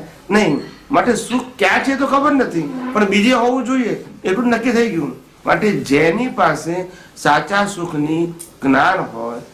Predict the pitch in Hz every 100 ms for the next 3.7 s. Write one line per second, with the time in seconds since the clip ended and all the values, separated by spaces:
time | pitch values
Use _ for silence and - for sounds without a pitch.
0 | - 135 135 160 165 170 143 123 127 127
1 | - - 139 180 135 131 123 107 123 127
2 | - - 143 143 160 160 - 120 131 -
3 | 139 139 156 123 - 143 143